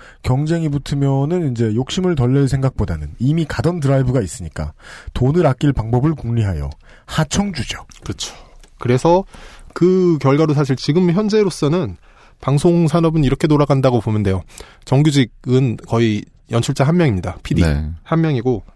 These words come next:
Speaker 2: 나머지는 전부 외주에, 외주에, 외주예요.
Speaker 3: 네.
Speaker 2: 그래서 예를 들어 방송국에서 연출자를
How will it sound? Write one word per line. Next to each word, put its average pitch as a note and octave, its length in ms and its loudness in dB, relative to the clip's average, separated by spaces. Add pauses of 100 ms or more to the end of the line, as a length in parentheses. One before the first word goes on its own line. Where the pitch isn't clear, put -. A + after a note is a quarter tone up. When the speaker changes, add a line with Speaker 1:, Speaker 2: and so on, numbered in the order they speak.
(120)
Speaker 2:
나머지는 D3+ 500 2
전부 C3+ 680 2
외주에, B2+ 300 4
외주에, A2+ 320 0
외주예요. F#2 540 -2 (220)
Speaker 3:
네. C#2+ 120 -4 (220)
Speaker 2:
그래서 A2 240 -2
예를 G#2+ 120 -2
들어 A2+ 200 2 (360)
방송국에서 G#2+ 680 0 (160)
연출자를 A2+ 1200 0